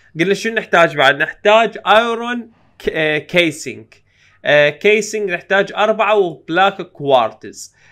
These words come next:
منين نجيب بلاك كوارتز؟ هذا المشكلة. آه، خلينا نشوف الآلة. آه، دقيقة، دقيقة.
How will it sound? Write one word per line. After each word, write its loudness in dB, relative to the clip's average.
منين -4
نجيب -6
بلاك -2
كوارتز؟ -2
هذا -4
المشكلة. -8
آه، 4
خلينا -2
نشوف -6
الآلة. 0
آه، -2
دقيقة، -6
دقيقة. -10